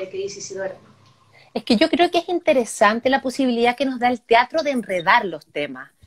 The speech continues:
Speaker 2: Más que decir, "Ella es buena, ella es mala, eh, pasa esto y esto y las cosas son así", sino que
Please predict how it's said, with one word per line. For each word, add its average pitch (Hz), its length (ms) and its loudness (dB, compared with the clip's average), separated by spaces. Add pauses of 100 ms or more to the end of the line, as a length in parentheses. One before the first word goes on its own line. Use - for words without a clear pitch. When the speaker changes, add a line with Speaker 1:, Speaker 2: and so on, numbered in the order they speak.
(220)
Speaker 2:
Más 240 200 2
que 247 140 0
decir, 220 380 -4 (240)
"Ella 277 260 0
es 247 60 -10
buena, 277 440 -2
ella 262 220 -4
es 247 60 -8
mala, 254 440 -4
eh, 254 240 -4
pasa 269 340 0
esto 269 240 -6
y 254 140 -4
esto 277 160 -6
y 254 40 -6
las 247 120 -6
cosas 262 300 -8
son 254 160 -6
así", 285 400 -8
sino 254 320 -4
que 302 260 -4